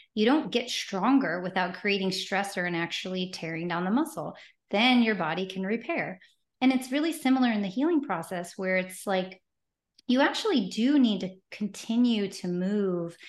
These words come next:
You've got to keep your lymph flowing. You can't just sit and do nothing and watch T V. Like, that's not how you're gonna heal. You have to move,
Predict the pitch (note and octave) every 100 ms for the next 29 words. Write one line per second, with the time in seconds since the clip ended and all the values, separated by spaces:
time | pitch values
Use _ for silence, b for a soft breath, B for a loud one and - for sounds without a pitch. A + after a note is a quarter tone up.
0 | B - F#3 E3 D#3+ - F3 F3 F3 A3
1 | C4+ C4+ C4+ - F3+ D#3 D3 D#3+ E3+ E3+
2 | - G3 G3 G#3 - - B B - G#3+
3 | G#3+ - - - _ - A#3+ A#3+ A#3 A#3
4 | A3 G3 A3 - F#3 F3+ F3+ F#3 G3 -
5 | C4 C#4 G#3 F#3 F3+ G#3+ A#3+ C4 C#4 C4+
6 | A#3+ A3+ G#3+ G3+ C4+ D4+ G#3 F#3+ G3 G#3
7 | A3 G#3+ A#3 B3 A3